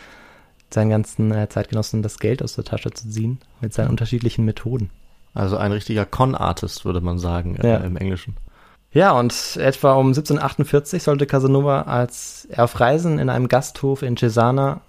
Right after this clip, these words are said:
Speaker 1: war, seine erste große Liebe kennenlernen. Also seine erste vielleicht nicht, seine zweite oder dritte.
Speaker 2: Mhm.
Speaker 1: Ähm, auf jeden Fall war es mal wieder eine große Liebe.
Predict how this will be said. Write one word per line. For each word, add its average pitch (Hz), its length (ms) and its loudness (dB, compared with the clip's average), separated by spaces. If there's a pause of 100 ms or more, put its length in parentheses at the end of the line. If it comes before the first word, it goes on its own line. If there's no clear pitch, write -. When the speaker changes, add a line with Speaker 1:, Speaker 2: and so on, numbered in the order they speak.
(120)
Speaker 1:
war, 123 460 0
seine 123 260 2
erste 131 320 -2
große 135 320 0
Liebe 131 440 -2 (120)
kennenlernen. 98 520 -4 (260)
Also 107 180 -2
seine 110 220 4
erste 120 320 0
vielleicht 113 340 -2
nicht, 151 220 2
seine 107 180 0
zweite 120 340 2
oder 110 120 -2
dritte. 139 400 0 (320)
Speaker 2:
Mhm. 101 140 -4 (260)
Speaker 1:
Ähm, 107 300 -2
auf 113 120 -2
jeden 151 140 6
Fall 143 260 4
war 117 100 6
es 143 100 -2
mal 131 160 6
wieder 139 180 4
eine 127 160 2
große 117 260 0
Liebe. 127 340 2